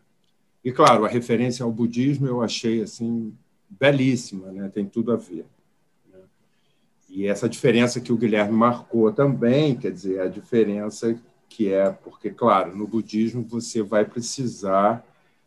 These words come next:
é, viver, como se diz aí no texto, assim, viver o kit do, do budismo, né? Quer dizer, ao passo que na psicoterapia você vai,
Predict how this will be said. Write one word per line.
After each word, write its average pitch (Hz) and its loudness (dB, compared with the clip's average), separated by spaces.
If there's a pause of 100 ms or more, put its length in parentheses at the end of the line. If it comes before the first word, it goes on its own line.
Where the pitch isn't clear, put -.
(540)
é, 92 -4 (340)
viver, 123 0
como 131 -2
se 117 -6
diz 117 -2
aí 101 -4
no 101 -6
texto, 101 -10
assim, 98 -12
viver 98 -4
o 117 2
kit - -2 (120)
do, 92 -16 (240)
do 104 -12
budismo, 101 -6 (100)
né? 92 -20
Quer 85 -20
dizer, 90 -20 (400)
ao 95 -8
passo 98 -4
que - -8
na 90 -8
psicoterapia 101 -2
você 110 -4
vai, 98 -4